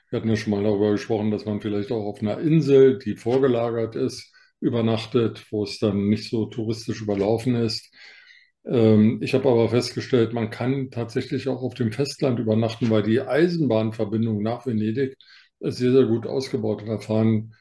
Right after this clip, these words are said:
nicht rund um die Uhr, aber auch bis spät abends oder ganz früh die Züge. Also man könnte rein theoretisch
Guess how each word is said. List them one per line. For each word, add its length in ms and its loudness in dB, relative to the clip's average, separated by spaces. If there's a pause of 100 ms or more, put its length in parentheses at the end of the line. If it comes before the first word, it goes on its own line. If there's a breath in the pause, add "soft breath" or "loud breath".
(240 loud breath)
nicht 220 0
rund 180 2
um 160 2
die 120 -2
Uhr, 380 2
aber 340 -6
auch 180 -8
bis 140 0
spät 300 -4
abends 340 0
oder 160 -2
ganz 260 0
früh 260 -2
die 160 -2
Züge. 340 -2
Also 120 0
man 220 -2
könnte 340 -2
rein 200 -2
theoretisch 580 -4